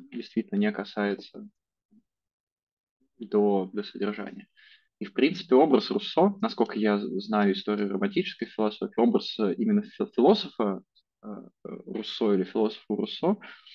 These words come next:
он был очень востребован в конце восемнадцатого, начале девятнадцатого века. Но так, чтобы те сюжеты, о которых я сейчас говорил, э, я н-, я не уверен. На самом деле я не уверен отчасти потому, что многие немцы уже потом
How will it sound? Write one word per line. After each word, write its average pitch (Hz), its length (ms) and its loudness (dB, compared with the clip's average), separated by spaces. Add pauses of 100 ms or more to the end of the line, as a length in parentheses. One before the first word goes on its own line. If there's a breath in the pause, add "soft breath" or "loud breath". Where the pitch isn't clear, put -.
(140 loud breath)
он 139 160 4
был 139 80 6
очень 143 220 4
востребован 104 760 0
в - 80 -20
конце - 260 -6
восемнадцатого, 104 540 -2
начале 104 340 0
девятнадцатого - 720 -12
века. - 200 -20 (500 soft breath)
Но 110 120 2
так, 127 200 4
чтобы 110 640 4 (180)
те 123 140 2
сюжеты, 107 320 0
о - 20 -12
которых 104 280 -4
я 104 60 -2
сейчас 165 380 -2
говорил, 123 480 2 (680)
э, 180 60 -16 (500)
я 104 180 4
н-, 254 120 4
я 127 160 2
не 117 100 4
уверен. 95 360 0 (160)
На 110 100 0
самом 139 180 4
деле 120 80 8
я 117 60 6
не 117 60 6
уверен 123 220 4
отчасти 120 340 0
потому, 139 520 0 (580 soft breath)
что 110 640 2 (720)
многие 113 400 2
немцы 104 720 0 (480)
уже 107 220 -2
потом 107 540 2